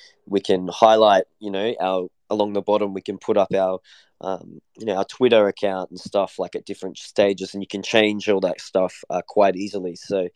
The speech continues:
we've been using Restream, um, at the moment. Uh, and yeah, like I said, we're all in different locations. So that's why we, we use, uh, online. You know, I,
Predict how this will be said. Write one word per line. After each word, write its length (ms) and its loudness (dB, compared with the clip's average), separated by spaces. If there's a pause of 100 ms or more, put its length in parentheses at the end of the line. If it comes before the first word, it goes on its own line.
(380)
we've 100 -4
been 140 2
using 240 -2
Restream, 720 -2 (180)
um, 360 -4
at 120 -10
the 80 -4
moment. 420 0 (340)
Uh, 400 -2
and 300 -6
yeah, 160 4
like 180 2
I 40 -2
said, 220 -4
we're 120 0
all 80 -2
in 80 -6
different 300 -10
locations. 600 -6
So 100 -6
that's 280 0
why 240 2
we, 320 -8 (380)
we 100 -2
use, 580 -4
uh, 220 2
online. 640 0
You 140 -6
know, 80 -2
I, 100 2